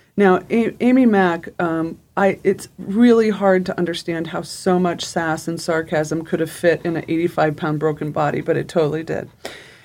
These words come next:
And on the surface, it looked like Bobby Joe was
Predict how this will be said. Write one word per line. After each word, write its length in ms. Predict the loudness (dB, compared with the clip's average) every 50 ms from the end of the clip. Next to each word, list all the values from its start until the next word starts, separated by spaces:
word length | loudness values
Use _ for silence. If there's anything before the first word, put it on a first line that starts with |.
| _ _
And 500 | 6 6 8 8 8 6 6 4 0 -6 -16 -2 _
on 140 | 2 2 2
the 60 | 0
surface, 460 | 0 2 4 4 4 2 -2 -2 -2
it 120 | -4 -2
looked 200 | -2 -6 -6 -2
like 180 | -4 -4 -4 0
Bobby 340 | 2 2 2 2 0 -4 -6
Joe 320 | -4 -2 0 0 2 2 0
was 240 | 0 -2 -4 -8